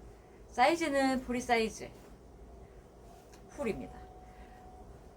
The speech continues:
물빨래 가능하고 사이즈는 뭐 팔팔까지도 너무 이렇게 크면은 이렇게 해서 딴 걸로 올라가겠죠. 근데 그 이외에는 다 맞을 것 같아요. 가격은 육만 구천 원.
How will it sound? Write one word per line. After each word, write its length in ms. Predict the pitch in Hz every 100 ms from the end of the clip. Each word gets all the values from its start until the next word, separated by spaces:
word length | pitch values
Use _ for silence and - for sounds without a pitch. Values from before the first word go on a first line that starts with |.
| -
물빨래 400 | 220 233 247 233
가능하고 720 | 190 165 190 233 233 233 254 247
사이즈는 580 | 240 220 262 254 185 160
뭐 160 | 151
팔팔까지도 800 | - 285 294 294 214 202 180 160 - - - -
너무 600 | 196 269 339 339 330 262 - -
이렇게 480 | - 196 180 175 -
크면은 840 | - 320 330 285 196 190 175 - - - - - -
이렇게 240 | 226 - 214
해서 180 | 175
딴 160 | - 190
걸로 220 | 247 254
올라가겠죠. 580 | 247 240 160 180 180 -
근데 180 | 247 240
그 160 | 262 330
이외에는 500 | 262 220 285 269 208
다 160 | 180
맞을 320 | 156 226 240 165
것 80 |
같아요. 320 | 123 123 - - - - - - - - - - - - - - - - - - - - - - - - - - - - - - - - - - - - - - - - -
가격은 400 | 185 208 269 311
육만 280 | 269 269 262
구천 360 | 220 - 214
원. 100 | 160